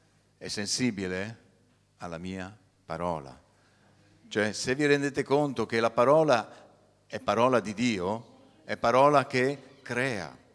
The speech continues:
E quindi quando voi benedite il vostro fratello o la vostra sorella,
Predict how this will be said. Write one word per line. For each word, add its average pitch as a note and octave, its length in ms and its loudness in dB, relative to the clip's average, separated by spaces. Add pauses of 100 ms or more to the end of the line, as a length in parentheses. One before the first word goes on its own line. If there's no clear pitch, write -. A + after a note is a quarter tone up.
(340)
E A#2+ 120 -8
quindi D#3 260 -4
quando D#3 260 2
voi E3 200 4
benedite D3 580 0
il C#3+ 60 0
vostro C#3+ 280 0
fratello C#3+ 400 0
o C#3+ 40 0
la B2 80 2
vostra A#2+ 280 -4
sorella, G#2+ 640 2